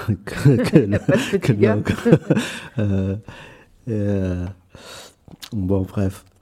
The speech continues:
Speaker 1: Mais il
Speaker 2: Ouais.
Speaker 1: y a, il y a un autre, euh,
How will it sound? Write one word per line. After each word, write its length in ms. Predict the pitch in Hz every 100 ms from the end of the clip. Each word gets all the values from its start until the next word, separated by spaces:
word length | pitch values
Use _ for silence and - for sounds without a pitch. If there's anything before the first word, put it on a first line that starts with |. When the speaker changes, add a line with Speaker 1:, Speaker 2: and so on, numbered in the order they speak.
| - - - - - -
Speaker 1:
Mais 260 | 143 110 113
il 60 | 110
Speaker 2:
Ouais. 60 |
Speaker 1:
y 40 | 139
a, 240 | 123 127
il 180 | 120 113
y 60 | 131
a 60 |
un 100 | 123
autre, 400 | 123 123 127 - 120
euh, 560 | 110 110 104 101 104